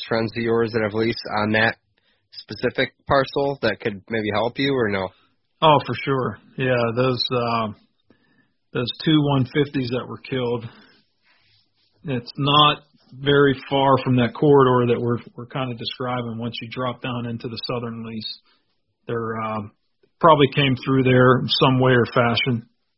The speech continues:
Speaker 2: at some
Speaker 1: Yeah.
Speaker 2: point.
Speaker 1: Yeah. Yep. Very cool. How about late season? What's your plan down there? I know, uh, food, food, food for late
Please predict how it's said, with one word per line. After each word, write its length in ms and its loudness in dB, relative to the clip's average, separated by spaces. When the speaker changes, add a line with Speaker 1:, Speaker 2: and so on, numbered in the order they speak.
Speaker 2:
at 100 -8
some 180 2
Speaker 1:
Yeah. 120 -2
Speaker 2:
point. 300 -4
Speaker 1:
Yeah. 220 -8
Yep. 200 -6
Very 300 -8
cool. 240 -8
How 80 -6
about 200 4
late 260 -2
season? 380 -4
What's 180 -6
your 140 -6
plan 300 0
down 200 0
there? 220 2
I 80 2
know, 300 0
uh, 340 2
food, 320 4
food, 240 2
food 380 2
for 120 0
late 220 2